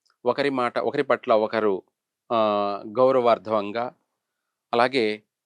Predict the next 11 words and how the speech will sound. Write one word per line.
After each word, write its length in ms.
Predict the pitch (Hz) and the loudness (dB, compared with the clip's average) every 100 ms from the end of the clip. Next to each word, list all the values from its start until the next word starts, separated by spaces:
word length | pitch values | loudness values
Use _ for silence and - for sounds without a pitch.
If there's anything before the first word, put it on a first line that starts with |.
| _ | _
ఆ, 280 | 117 113 107 | 0 2 2
ఒకరి 260 | 117 127 139 | 0 -2 -2
మాట 260 | 127 117 | 0 -2
ఒకరు 280 | 107 107 104 | -2 -2 -4
ఇంటూ 540 | 101 110 240 - 131 - | -6 -6 -4 -2 -4 -6
కుటుంబ 320 | - 143 139 123 | -10 -6 -4 -4
సభ్యులు 680 | - 101 120 117 98 113 - | -4 -6 -4 -2 -2 -6 -4
అందరూ 340 | 117 139 151 - - | -2 0 0 -2 -4
కలిసి 720 | 127 131 143 135 110 117 131 _ | -2 0 -2 -6 -6 -6 -10 _
నిర్ణయాలు 540 | 127 110 127 123 117 110 | -2 0 2 4 4 0
తీసుకోవడం, 760 | 110 101 - 107 107 107 117 | -6 -10 -6 -4 -2 -6 -10